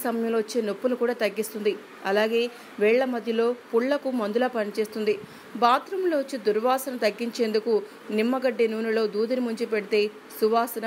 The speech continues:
వెదజల్లుతుంది. నిమ్మగడ్డతో టీ ఎలా తయారు చేయాలి? ఒక గిన్నెలో నీరు తీసుకొని బాగా మరిగించాలి. మరుగుతున్న నీటిలో నిమ్మగడ్డి పోసలు వేసి ఐదు నిమిషాలు పాలు మరగనివ్వాలి. మంచి రుచి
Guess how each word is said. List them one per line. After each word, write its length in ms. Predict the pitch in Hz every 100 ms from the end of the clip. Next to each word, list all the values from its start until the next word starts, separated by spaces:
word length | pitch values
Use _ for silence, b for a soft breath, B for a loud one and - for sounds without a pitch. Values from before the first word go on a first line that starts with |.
| 240
వెదజల్లుతుంది. 640 | 208 202 226 208 208 208 208 B B B 208
నిమ్మగడ్డతో 600 | 220 262 254 233 214 226 233 - - - - - -
టీ 100 | 254 262 262 - 202
ఎలా 140 | 220 254
తయారు 260 | 220 226 247
చేయాలి? 300 | 262 240 226 240 - - B B - 262
ఒక 120 | 277 254
గిన్నెలో 320 | 294 349 381 311
నీరు 200 | 233 240
తీసుకొని 400 | 247 233 240 220 240 - 185
బాగా 260 | 196 208 254 226
మరిగించాలి. 600 | 196 196 196 214 190 - - B B 214
మరుగుతున్న 380 | 220 254 262 233
నీటిలో 280 | 214 214 208 214 208
నిమ్మగడ్డి 480 | 202 233 247 233 247 247
పోసలు 340 | 208 214 240 220
వేసి 260 | 214 214 311 - B B 208
ఐదు 160 | 226 220
నిమిషాలు 380 | 220 240 269 240
పాలు 300 | 226 214 214 247 -
మరగనివ్వాలి. 640 | 190 196 214 202 208 208 196 - B B B 247
మంచి 280 | 320 370 339
రుచి 180 | 240